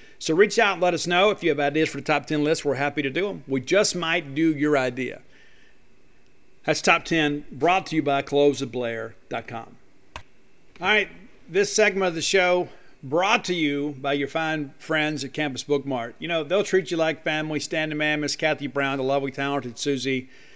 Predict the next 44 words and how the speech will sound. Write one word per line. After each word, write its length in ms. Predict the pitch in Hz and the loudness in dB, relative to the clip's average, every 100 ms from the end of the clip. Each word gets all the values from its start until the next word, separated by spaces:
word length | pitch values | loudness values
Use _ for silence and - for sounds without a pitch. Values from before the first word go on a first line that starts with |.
| - - - - | -20 -20 -14 -4
and 140 | 151 | 0
now 240 | 170 208 | 4 6
the 100 | 202 | 6
newly 380 | 180 180 214 202 | 4 8 8 8
graduated 720 | 160 175 185 143 147 143 131 | 6 6 6 4 2 4 2
Cheyenne, 540 | - 139 131 131 139 165 | 0 0 2 0 -2 -6
who 120 | 143 | -6
will 120 | 143 | -4
be 60 | 131 | -2
moving 360 | 139 147 135 | 2 2 2
on. 420 | 131 131 175 170 139 | -2 -2 -4 -6 -2
Wish 160 | 139 | 0
her 140 | 151 143 | 2 2
the 140 | 135 | 4
absolute 380 | 131 120 139 117 | 2 0 -4 0
best. 440 | 127 135 156 - - - - - - - | 2 0 -2 -8 -18 -20 -20 -20 -20 -6
Candy, 380 | - 190 202 190 | 2 4 6 6
everybody 400 | 185 190 185 180 | 6 6 6 6
up 140 | 170 | 4
there 140 | 175 165 | 4 2
will 100 | 151 | 2
treat 240 | 165 156 | 0 0
you 60 | 131 | 0
great. 380 | 135 156 151 - - - - - - - | 2 4 4 0 -18 -20 -20 -20 -20 -8
The 60 | |
reality 400 | 143 185 226 214 | 0 4 6 6
of 140 | 165 151 | 6 4
it 60 | |
is, 440 | 143 139 143 - - - - - - - - - | 4 2 2 -2 -8 -16 -20 -20 -20 -20 -20 -12
they've 240 | 143 185 226 | 2 6 6
been 140 | 208 | 6
doing 240 | 185 190 | 6 6
this 180 | 185 180 | 6 2
a 60 | 170 | 2
long 260 | 151 143 | 2 2
time. 380 | 131 135 117 - - - - - - - - | -2 -6 -6 -12 -20 -20 -20 -20 -20 -16 -2
A 40 | |
lot 180 | 151 202 | 2 2
of 100 | 196 | 2
other 140 | 185 | 0
people 260 | 180 190 165 | 0 0 2
come 220 | 180 180 | 0 2
and 80 | 165 | 2
go. 380 | 151 147 143 | 4 6 4